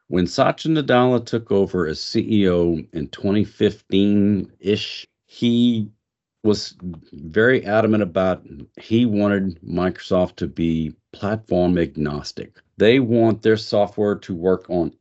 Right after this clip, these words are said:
any device that you have. He has been saying this for almost a decade now.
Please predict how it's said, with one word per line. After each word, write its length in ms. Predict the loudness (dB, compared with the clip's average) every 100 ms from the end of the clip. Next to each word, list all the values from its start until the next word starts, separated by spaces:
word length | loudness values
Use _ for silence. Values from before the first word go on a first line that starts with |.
| -6
any 300 | 0 2 2
device 380 | 2 4 4 2
that 200 | -6 -8
you 120 | -8
have. 460 | -4 -2 0 -2 -6 _
He 200 | -2 0
has 140 | 0 -4
been 180 | -6
saying 400 | -6 -2 0 2
this 180 | 0 0
for 340 | -2 -2 -2 _ -2
almost 340 | 0 2 0
a 60 | 0
decade 500 | 2 2 2 0 0
now. 400 | -4 -4 -6